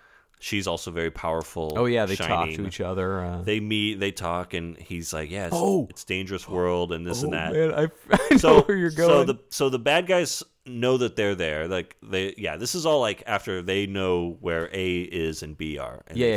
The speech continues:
Speaker 2: yeah.
Speaker 1: finally meet up. And
Speaker 2: Yeah,
Speaker 1: they're,
Speaker 2: we,
Speaker 1: and
Speaker 2: we
Speaker 1: they
Speaker 2: all know
Speaker 1: fight.
Speaker 2: by now, I'm assuming, if you don't know the movie, Rose discovers the power of, she senses
Speaker 1: Yeah.
Speaker 2: Danny somewhere.
Speaker 1: So
Speaker 2: These
Speaker 1: she's
Speaker 2: people
Speaker 1: going after
Speaker 2: hunt
Speaker 1: them.
Speaker 2: others with the Shining, and once this girl and her start getting into this battle of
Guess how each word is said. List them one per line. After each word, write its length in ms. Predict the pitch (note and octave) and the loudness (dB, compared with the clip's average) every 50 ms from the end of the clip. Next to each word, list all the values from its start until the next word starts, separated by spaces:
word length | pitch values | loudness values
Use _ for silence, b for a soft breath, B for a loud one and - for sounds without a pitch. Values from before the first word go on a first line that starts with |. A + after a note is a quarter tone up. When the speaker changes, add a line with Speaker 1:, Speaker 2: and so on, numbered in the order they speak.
| G#2 G2+ | 2 2
Speaker 2:
yeah. 40 | G2 | 2
Speaker 1:
finally 260 | G2+ G2+ G#2 G2+ F#2+ | 0 0 -2 -4 -6
meet 260 | F#2 F#2 F2+ F2 E2 | -6 -6 -6 -4 -4
up. 300 | F2 D#2 C#2+ A#1+ - - - - _ _ _ - | -4 -6 -6 -10 -12 -20 -20 -20 _ _ _ 0
And 60 | C3+ | 2
Speaker 2:
Yeah, 80 | D3+ | 4
Speaker 1:
they're, 80 | D3 C#3+ | 4 4
Speaker 2:
we, 140 | E3+ G3 G3 | 6 4 4
Speaker 1:
and 100 | - - | 2 2
Speaker 2:
we 120 | E3+ G3 G#3 | 0 4 6
Speaker 1:
they 60 | G#3 | 8
Speaker 2:
all 180 | G3+ G3 G3 | 10 10 8
know 160 | F#3+ - D#3+ D#3 | 8 8 6 6
Speaker 1:
fight. 80 | C#3+ | 8
Speaker 2:
by 140 | D#3 D3+ D3+ | 8 6 8
now, 320 | D#3+ E3 E3 E3 E3 E3 | 8 6 6 8 8 8
I'm 200 | - C#3 C3+ C3+ | 6 4 2 2
assuming, 380 | C3 B2 - - D3 C3+ C3 B2 | 0 -4 -2 -2 0 0 2 2
if 120 | A#2+ G#2+ | 0 0
you 60 | A#2 A#2 | 2 0
don't 160 | A#2 A#2+ G#2 | 0 0 2
know 140 | A2+ A2+ A2 | 0 0 0
the 80 | G#2+ | 2
movie, 460 | G#2+ G#2+ G#2+ A2 F#2 G#2+ G2+ F#2 F2 b b b b b b b _ _ | 0 0 0 0 0 0 -2 -2 -4 b b b b b b b _ _
Rose 440 | A#2+ A#2 B2+ C3 C3 C3 B2+ A2+ G2+ | -2 2 4 6 6 6 4 2 -2
discovers 600 | G#2+ A2 - - - C3 A#2 G#2+ A2 G#2+ G2 - | -8 -8 -8 -4 0 0 0 0 0 -4 -6 -8
the 100 | - G2 | -12 -6
power 540 | - - - G2+ F#2+ F#2+ F#2 F2+ E2+ F2 | -6 -2 0 0 0 0 -2 -4 -6 -6
of, 120 | F2 E2+ - - | -8 -8 -10 -12
she 180 | - - - A#2 | -14 -10 -8 -6
senses 800 | - - - - A#2+ A2+ G#2+ - - G2+ F#2+ F2 F2+ - - - _ _ _ _ - | -6 -4 -2 -2 -2 -2 -2 -4 -6 -8 -8 -8 -10 -14 -16 -18 _ _ _ _ -8
Speaker 1:
Yeah. 120 | A2+ G#2 F#2+ | -6 -4 -4
Speaker 2:
Danny 340 | G2 F#2 F2 E2 D#2 D#2 | -4 -4 -6 -8 -10 -12
somewhere. 340 | - - - F2 D#2+ D#2+ D#2 | -10 -8 -8 -8 -8 -8 -4
Speaker 1:
So 60 | - | -4
Speaker 2:
These 100 | G2+ F#2 | -4 -4
Speaker 1:
she's 240 | - G2+ A#2+ B2+ A2+ | -2 -2 -2 -2 -2
Speaker 2:
people 160 | - C#3+ A#2+ | 0 2 2
Speaker 1:
going 140 | A#2+ A2+ G#2 | 2 2 2
after 160 | G2 F#2 - | 0 0 2
Speaker 2:
hunt 200 | D#3 D3+ D#3 D3+ | 2 2 2 0
Speaker 1:
them. 200 | D2 D2 C#2+ D2 b b b b b b b _ _ | -4 -6 -8 -12 b b b b b b b _ _
Speaker 2:
others 380 | C3 C3+ C3 C#3 C#3 C3+ A#2 | 0 2 2 2 0 0 -2
with 80 | B2+ B2+ | -4 -6
the 80 | A#2 A2 | -6 -6
Shining, 680 | - - C#3+ C3+ C3+ C3 C3 B2+ B2+ B2 B2 A#2+ A#2+ - b b b b b b | -4 -2 -2 0 0 0 -2 -2 -2 -2 -2 -4 -6 -8 b b b b b b
and 360 | G#2+ G#2+ G#2 G2+ G2+ F#2+ F#2 - _ _ _ | -2 0 0 0 -2 -2 -6 -10 _ _ _
once 300 | - G2 A#2+ B2 B2+ B2 - | -8 -4 -2 -2 -2 -2 -2
this 220 | C3+ B2+ - - | -2 -2 -2 -2
girl 520 | A2 G2+ - B2 C3 C#3+ C3 A2+ G2+ G2 F2+ | -10 -4 -2 0 2 4 4 4 2 0 -2
and 120 | F#2+ F#2+ F#2 | -4 -6 -2
her 260 | G2 G2 F#2 F2+ F2+ | -2 -2 -2 -2 -4
start 340 | - - - G2+ F#2+ F2 F#2 | -6 -4 -4 -4 -4 -2 -2
getting 220 | G#2+ G2+ G2+ G2 | -2 0 0 0
into 140 | G2 F#2+ F#2 | -2 -2 -2
this 180 | F2 F2+ - | -4 -6 -8
battle 600 | - - G2 - G2+ F#2+ F#2 G2 G2 G2 F#2+ F#2 E2+ | -8 -14 -8 -6 -4 -2 -2 -2 -4 -6 -8 -8 -4
of 440 | G2 F#2+ F#2 F2+ F2 F2 E2+ - | -4 -4 -4 -4 -6 -10 -14 -18